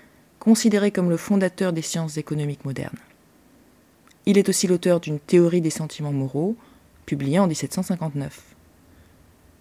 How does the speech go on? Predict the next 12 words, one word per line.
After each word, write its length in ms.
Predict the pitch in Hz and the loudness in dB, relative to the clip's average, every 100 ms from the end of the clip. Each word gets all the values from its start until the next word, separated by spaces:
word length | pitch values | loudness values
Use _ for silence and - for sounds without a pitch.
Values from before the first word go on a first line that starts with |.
| _ | _
Mais 100 | 202 | 2
son 160 | 190 208 | 6 6
ouvrage 280 | 196 185 165 | 6 4 2
le 60 | |
plus 160 | 156 156 | 0 -4
connu, 380 | - 139 180 208 - - _ _ | -2 0 2 0 -4 -20 _ _
dont 180 | 160 165 | 0 2
le 100 | 147 | 2
titre 260 | 185 - | -2 -4
est 80 | 151 | -2
généralement 520 | 139 156 151 147 143 | 0 0 0 0 0
abrégé, 520 | 139 - 127 - 160 | -2 -4 -4 -2 -4